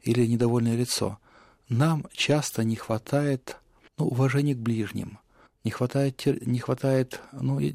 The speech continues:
если в целом нетерпимости, вот конкретной терпимости в конкретных жизненных ситуациях, не хватает любви. Э, уважение к ближнему — это очень важно, это основа христианства. Э, к сожалению,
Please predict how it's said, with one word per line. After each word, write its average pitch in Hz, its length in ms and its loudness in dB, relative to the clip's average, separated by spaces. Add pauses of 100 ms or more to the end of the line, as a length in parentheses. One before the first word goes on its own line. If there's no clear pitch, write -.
если 131 280 0
в - 300 -10
целом 165 280 4
нетерпимости, 131 640 2
вот 123 160 -2
конкретной 131 520 0
терпимости 127 560 -2
в - 60 -14
конкретных 127 480 0
жизненных 131 380 -2
ситуациях, - 500 -6 (480)
не 127 100 2
хватает 135 440 0
любви. 117 440 0 (640)
Э, 104 300 -6
уважение 135 600 2
к - 220 -12
ближнему — 117 640 0
это 120 420 -2 (460)
очень 135 260 2
важно, 123 300 2
это 117 160 -2
основа 127 280 0
христианства. 147 760 -2 (680)
Э, 117 220 -4
к - 60 -10
сожалению, 120 760 2